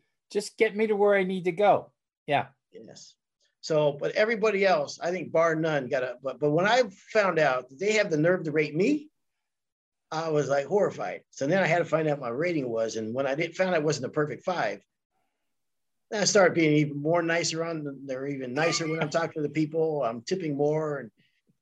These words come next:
Speaker 2: uh, so, yeah. But, um, so I think it's actually, I get that one. I can understand why people would do that.
Speaker 1: Okay.
Speaker 2: And I think people do, I think people are pretty generous, I think, overall, when they're, when they're giving a rating.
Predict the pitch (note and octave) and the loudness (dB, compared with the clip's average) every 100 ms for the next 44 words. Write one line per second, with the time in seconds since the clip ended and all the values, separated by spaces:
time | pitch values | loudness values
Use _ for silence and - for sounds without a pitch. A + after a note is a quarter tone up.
0 | _ _ _ - B2+ C3 B2+ A#2+ B2 _ | _ _ _ -6 -2 0 0 -2 -6 _
1 | _ _ - C#3+ C#3 D3 G#2 F#2+ _ _ | _ _ -12 -10 -2 -2 -2 -6 _ _
2 | F3+ G3 F#3+ F#3+ E3+ C#3+ _ _ _ - | 4 6 8 6 0 -8 _ _ _ 6
3 | B3 A#3+ C#4+ D4 B3+ G#3 G3+ F#3+ F3 E3+ | 6 8 4 4 2 4 4 4 2 0
4 | A3 F#3+ F3 E3+ B2 A2+ C3+ E3+ F#3+ E3+ | 0 2 2 2 0 -2 -6 -4 -2 -2
5 | D3+ D3+ C3+ B2 B2 C3 A#2 A2 G#2 G2 | -4 -6 -2 -2 -2 -6 -6 -4 -4 -4
6 | F2+ - _ _ _ _ _ - A#2 - | -6 -14 _ _ _ _ _ -10 -10 -10
7 | - _ _ _ _ _ - G3+ G#3+ D4+ | -18 _ _ _ _ _ 2 4 4 4
8 | D4 A#3 B3 F#3+ D#3+ G3+ G3+ F3+ D3+ D3+ | 2 0 0 0 8 10 10 8 2 -4
9 | - _ _ _ _ _ _ _ _ _ | -14 _ _ _ _ _ _ _ _ _
10 | _ - G#3+ C4 A3+ G3 F3+ B2+ E3+ D3 | _ -4 -2 0 0 2 2 2 0 2
11 | D3 C#3+ C3 B2+ - C#3 C#3+ D3 D3 C3+ | 2 2 2 -2 -4 -4 -2 0 2 0
12 | A#2+ B2 B2 B2+ A#2+ B2 A#2 A#2 A#2 C3 | 0 0 2 2 0 -2 -2 -2 -6 -8
13 | A#2+ A#2+ A#2 C3 B2 A#2 B2 B2 B2 | -6 -4 -2 -2 -2 -4 -4 -4 -8